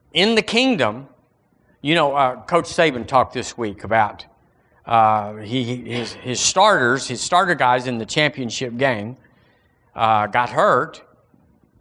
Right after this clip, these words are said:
And so you go to your depth chart and you go to old number two. Well, come to find old number two had thought, "I'll never get to play." This is what he's saying. "I'll never get to play,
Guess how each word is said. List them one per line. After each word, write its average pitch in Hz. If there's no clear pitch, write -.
And 107
so 127
you 110
go 131
to 131
your 120
depth 147
chart 127
and 113
you 113
go 127
to 123
old 131
number 135
two. 190
Well, 127
come 165
to 127
find 147
old 139
number 131
two 202
had 135
thought, 139
"I'll 131
never 180
get -
to 107
play." 113
This 127
is -
what 165
he's 165
saying. 101
"I'll 156
never 165
get 113
to -
play, 110